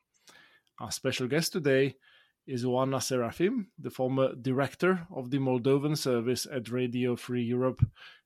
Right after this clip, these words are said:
uh, Radio Liberty. If you enjoy this episode, please consider subscribing, rating, and reviewing us on Apple Podcasts, Spotify, or wherever you get your podcasts. Thank you. I think it's only appropriate to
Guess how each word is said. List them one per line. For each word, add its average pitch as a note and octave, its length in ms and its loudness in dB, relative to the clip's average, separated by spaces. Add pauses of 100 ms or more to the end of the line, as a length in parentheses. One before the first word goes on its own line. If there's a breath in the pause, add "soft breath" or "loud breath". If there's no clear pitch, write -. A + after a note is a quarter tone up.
(120)
uh, A#2+ 240 -6 (200)
Radio B2 360 -2
Liberty. C#3 500 -2 (840)
If C3+ 160 -10
you C3 120 -4
enjoy C3+ 300 2
this G#3+ 200 2
episode, D3+ 500 0 (580 soft breath)
please C#3 280 -2
consider B2+ 320 -2
subscribing, C3 760 0
rating, B2 480 -2
and A#2+ 140 -2
reviewing B2 500 -2
us A2+ 240 -4 (380 soft breath)
on B2+ 120 -8
Apple D3 220 -2
Podcasts, C3 760 -2
Spotify, B2 600 -4
or A#2+ 140 -6
wherever B2+ 400 0
you A#2 100 0
get G#2+ 240 -6
your A#2+ 80 -6
podcasts. - 720 -10 (200)
Thank F#3 220 6
you. G2+ 220 -2 (420)
I - 60 -18
think C#3 140 0
it's C3 280 0
only F3 320 8
appropriate D3+ 880 6 (320)
to C3 320 2